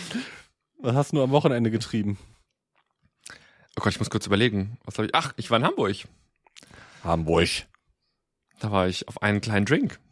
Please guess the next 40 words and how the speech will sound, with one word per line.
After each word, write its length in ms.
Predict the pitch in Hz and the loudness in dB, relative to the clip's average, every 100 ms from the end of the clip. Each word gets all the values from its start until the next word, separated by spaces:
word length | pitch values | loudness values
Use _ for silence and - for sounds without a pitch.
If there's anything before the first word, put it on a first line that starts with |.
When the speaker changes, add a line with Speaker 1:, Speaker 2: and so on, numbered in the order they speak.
| - | -10
Speaker 1:
Was 140 | - 92 | -4 -2
hast 160 | 95 | 0
du 0 | |
denn 60 | 104 | 2
da 60 | 98 | 4
gemacht? 320 | 107 135 - _ _ | 4 4 0 _ _
Speaker 2:
Ja, 140 | - 95 | -8 -4
einen 220 | 101 104 | 0 0
Drink 220 | 107 262 | 2 2
genossen. 500 | - 104 104 - 98 - _ | 4 4 2 0 -2 -4 _
Speaker 1:
Mit 200 | - 101 | -2 2
wem? 340 | - 127 110 - _ _ _ _ _ _ _ _ _ _ _ | 6 6 6 -4 _ _ _ _ _ _ _ _ _ _ _
Speaker 2:
Ja, 140 | 113 110 | 2 4
ich 120 | 107 | 4
war 80 | 113 | 2
bei 80 | 110 | 2
Steffi. 500 | - - 131 101 113 _ _ _ | 0 -2 0 -2 -4 _ _ _
Speaker 1:
Ja, 80 | 131 | 2
aber 160 | 117 101 | 4 4
du 80 | |
bist, 240 | 104 110 - - | 2 0 -2 -2
ja, 520 | 101 90 76 120 120 - - - | 0 2 2 2 2 -6 -20 -8
komm, 140 | - 127 | 0 4
jetzt 140 | 185 | 6
hol 100 | 180 | 6
doch 80 | 147 | 6
mal 80 | 180 | 6
ein 60 | |
bisschen 260 | 127 156 151 | 6 4 6
aus. 260 | - 247 160 190 - - - - - 226 247 - | 6 8 6 0 -10 -20 -20 -20 -6 0 0 0
Die, 80 | 185 - - - - - 156 170 | -4 -2 -6 -6 -20 -14 -12 -4
die 100 | 135 | 2
anderen, 320 | 135 165 156 160 | 6 6 4 -2
die, 220 | 151 139 | -2 -2
die 240 | 135 135 127 | 0 -2 2
Zuhörer 460 | 180 156 156 151 | 6 8 10 8
wissen 220 | 160 - | 4 4
doch 140 | 151 143 | 4 4
auch 200 | 160 156 | 2 2
schon 320 | - 92 85 | 4 2 2